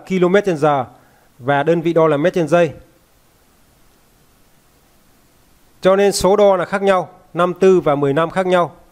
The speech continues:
Như vậy là khác đơn vị đo thì các em không thể so sánh được. Ở đây chúng ta có nhận xét là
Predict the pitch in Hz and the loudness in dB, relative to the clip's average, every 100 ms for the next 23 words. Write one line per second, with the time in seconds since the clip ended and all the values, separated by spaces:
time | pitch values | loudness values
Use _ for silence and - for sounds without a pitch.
0 | _ _ _ _ _ _ _ _ _ 196 | _ _ _ _ _ _ _ _ _ 0
1 | 202 190 170 156 147 - 240 226 190 185 | 0 0 -2 -4 -6 -6 -4 -2 -4 -2
2 | 180 196 180 156 180 190 185 131 160 165 | 0 0 -2 -6 -4 -2 -4 -4 -4 -4
3 | 185 185 147 - _ _ _ _ _ _ | 0 0 0 -6 _ _ _ _ _ _
4 | _ _ _ _ _ _ _ _ _ _ | _ _ _ _ _ _ _ _ _ _
5 | _ _ _ _ _ _ _ _ _ _ | _ _ _ _ _ _ _ _ _ _
6 | 151 185 202 220 220 220 185 220 240 202 | -2 -2 0 -2 0 0 0 0 0 0
7 | 160 | -2